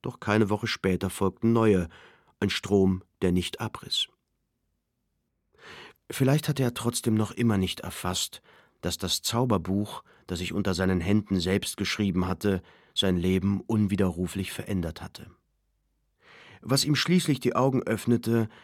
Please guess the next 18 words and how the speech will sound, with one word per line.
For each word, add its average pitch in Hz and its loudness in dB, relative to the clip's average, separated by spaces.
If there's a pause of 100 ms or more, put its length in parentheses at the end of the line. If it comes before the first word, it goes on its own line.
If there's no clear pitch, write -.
(280)
waren 98 2
weder 113 6
die 92 -2
mehr 95 0
als - -8
tausend 98 0
Lesungsanfragen, 92 0
die 90 0
in 82 -2
prallen 92 0
Postsäcken 92 -4
eintrafen, 95 0 (580)
noch 120 6
die 123 4
mehrseitige 101 4
Besprechung 98 -2
im 98 2
Spiegel, 90 -2